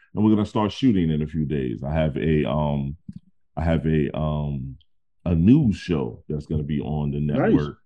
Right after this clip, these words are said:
Speaker 1: That's gonna be, there's gonna be, only drop a mi-, only drop about two minutes worth of content. That's it, every day.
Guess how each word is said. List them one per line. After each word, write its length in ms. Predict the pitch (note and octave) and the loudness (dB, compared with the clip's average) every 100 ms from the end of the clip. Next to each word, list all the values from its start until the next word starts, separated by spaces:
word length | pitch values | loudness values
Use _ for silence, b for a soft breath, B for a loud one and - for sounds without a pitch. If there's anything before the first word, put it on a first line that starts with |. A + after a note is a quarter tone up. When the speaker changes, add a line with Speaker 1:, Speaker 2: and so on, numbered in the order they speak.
| _ - | _ -6
Speaker 1:
That's 140 | D#2+ | -4
gonna 180 | F2 E2 | 0 0
be, 380 | D2+ D#2 D2 C#2 | 2 0 0 -2
there's 180 | - D#2 | -4 -4
gonna 180 | E2 E2 | -2 -2
be, 100 | D#2 | 0
only 200 | G2+ A#2+ | 4 4
drop 280 | G#2 G#2+ G2 | 4 2 2
a 60 | |
mi-, 240 | F#2 F#2 G2+ - D#2+ | 2 2 0 -2 -2
only 240 | G2+ G#2+ | 2 2
drop 240 | F#2+ G2+ F2+ | 4 2 2
about 340 | D#2+ E2+ D#2 | 0 0 -2
two 160 | - G#2 | 0 2
minutes 280 | F#2+ F#2 E2+ | 2 2 0
worth 200 | F2 F2+ | -2 -2
of 80 | |
content. 460 | D#2+ D#2+ D2 - D2 | -4 -4 -2 -4 -4
That's 200 | E2+ F2+ | -4 -2
it, 180 | E2 - | -4 -2
every 220 | E2 E2 D#2 | -2 -2 -2
day. 280 | D#2 C#2+ | -2 -4